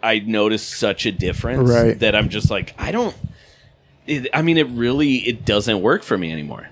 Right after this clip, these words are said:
Speaker 1: It slows me down. I'm
Speaker 2: Yeah.
Speaker 1: not, I'm not, like, cohesive. Uh, there's just no benefit to it.
Speaker 2: Yeah.
Speaker 1: And even,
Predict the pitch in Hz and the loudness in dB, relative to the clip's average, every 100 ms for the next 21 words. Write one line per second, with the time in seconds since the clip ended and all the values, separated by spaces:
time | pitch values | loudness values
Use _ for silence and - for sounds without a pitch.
0 | - 117 - - 104 117 131 110 92 92 | -4 -2 -2 -2 -2 -2 -2 -4 -2 -4
1 | 104 110 92 123 117 117 101 - - - | -2 -2 -2 0 2 0 -2 -6 -18 -20
2 | - - 98 101 104 87 87 - 101 87 | -20 -16 -10 -4 -4 -2 -4 0 0 2
3 | - 120 117 120 117 113 110 - - - | 2 2 4 4 6 6 2 -8 -16 -20
4 | _ _ _ _ - 90 87 82 80 76 | _ _ _ _ -8 -4 -2 -2 -4 -8
5 | - _ 110 120 - 120 110 104 101 98 | -12 _ 0 0 2 -2 0 0 2 0
6 | 95 92 - - - 95 147 - 69 - | -2 -6 -12 -12 -2 0 0 -2 -8 -8
7 | - 87 - - 131 113 113 - 123 147 | -6 -6 -6 -2 2 4 2 0 0 0
8 | 185 190 113 | 2 0 0